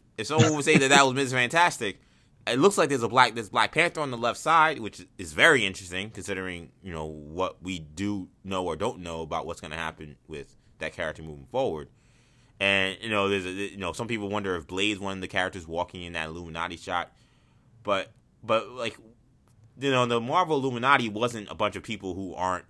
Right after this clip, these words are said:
you know, part of this continuity in the comic books. This, they all lived in the same continuity. Like, like,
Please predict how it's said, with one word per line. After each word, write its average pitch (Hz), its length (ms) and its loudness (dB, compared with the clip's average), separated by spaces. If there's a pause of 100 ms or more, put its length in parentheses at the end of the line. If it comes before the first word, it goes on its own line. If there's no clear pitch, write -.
(120)
you 98 80 -16
know, 76 100 -10
part 98 260 0
of 85 80 -6
this 87 160 -6
continuity 80 680 -4
in 80 80 -8
the 76 60 -10
comic 127 280 2
books. - 220 -16
This, 113 160 -8
they 110 140 -2
all 113 340 2
lived 98 360 -6
in 95 60 -6
the 90 60 -10
same 90 160 -6
continuity. 87 440 -4
Like, 78 220 -8 (440)
like, 85 120 -8